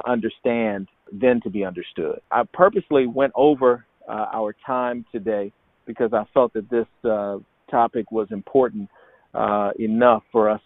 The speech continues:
to, to forego our normal time limits. And I'll do that every now and then on the podcast.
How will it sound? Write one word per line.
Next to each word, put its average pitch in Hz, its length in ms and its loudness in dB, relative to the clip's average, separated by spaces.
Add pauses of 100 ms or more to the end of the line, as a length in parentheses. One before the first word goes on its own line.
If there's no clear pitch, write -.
to, 104 160 0 (100)
to 117 80 -2 (120)
forego 110 420 4
our 101 120 2
normal 110 400 -4 (120)
time 123 340 -4
limits. 104 300 -8 (480)
And 120 120 4
I'll 139 140 6
do 131 260 -2
that 110 180 2
every 110 220 -6
now 113 300 -4
and 104 140 -8
then 107 280 -10
on 101 220 -10
the 101 80 -16
podcast. 117 680 0